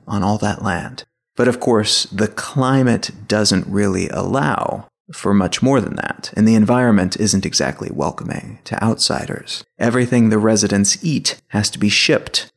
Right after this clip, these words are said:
to Antarctica, and a huge quantity of resources are consumed just to keep that many people alive and unfrozen.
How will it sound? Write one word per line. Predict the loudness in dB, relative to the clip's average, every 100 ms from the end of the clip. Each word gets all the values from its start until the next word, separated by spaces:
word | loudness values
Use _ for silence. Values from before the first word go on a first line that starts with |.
| -6
to | 0 0 0
Antarctica, | -2 0 0 -2 -4 -4 -6 -10 -6
and | -2 0 -2
a | -2
huge | -4 -6 -10 -2 2 2 0
quantity | -4 0 0 0 -2
of | 0 0
resources | 0 0 -2 -2 -2
are | -4
consumed | -6 -4 0 2 2 0 -4 -12 -10 -2
just | 0 -2
to | -2
keep | -2 0
that | -2 -4
many | -4 -6
people | -6 -4 -4
alive | -2 -4 -6 -8 -12
and | -12 -12 -12 -16 -12
unfrozen. | -8 -8 -4 0 2 0 -6